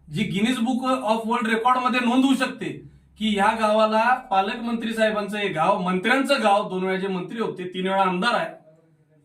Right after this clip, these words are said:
तिथं मोबाईलच्या रेंज पासून, टॉवर पासून वंचित ठेवलंय. आज मला पूर्ण जिल्ह्याला एक सांगायचं आहे आणि पालकमंत्र्यांना एक जाब विचारायचा आहे, साहेब, जरा तरी तुमच्या जनाची नाही मनाची जर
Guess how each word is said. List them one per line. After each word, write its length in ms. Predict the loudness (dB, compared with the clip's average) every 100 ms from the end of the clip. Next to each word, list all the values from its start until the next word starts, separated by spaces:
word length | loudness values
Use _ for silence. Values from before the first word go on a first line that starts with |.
| -10
तिथं 400 | -4 0 2 2
मोबाईलच्या 500 | 2 2 2 0 -2
रेंज 360 | 2 2 4 2
पासून, 580 | 0 0 -2 -2 -6
टॉवर 380 | -8 0 2 2
पासून 340 | 0 -4 -4 -2
वंचित 400 | 0 -2 -4 -2
ठेवलंय. 420 | -2 -2 -4 -8 -14 -20 -2
आज 220 | 0 0 0
मला 360 | 0 2 0 -4 -12 -8
पूर्ण 280 | -6 -4 -2
जिल्ह्याला 300 | -2 0 0
एक 120 | 0
सांगायचं 440 | 0 2 2 0
आहे 440 | -4 -6 -12 -20 -20 -8
आणि 140 | -4
पालकमंत्र्यांना 840 | -2 0 0 0 -2 -2 0 0 0
एक 180 | -2 -2
जाब 220 | 0 2 0
विचारायचा 540 | -4 -2 0 -2 -4
आहे, 320 | -10 -12 -20 _ _ _
साहेब, 160 | -4 -2
जरा 400 | 0 2 2 2
तरी 100 | -2
तुमच्या 680 | -4 -4 -4 -2 0 0 -2
जनाची 420 | -2 0 0 0
नाही 140 | 0 2
मनाची 400 | 2 2 -2 -6
जर 260 | -6 -4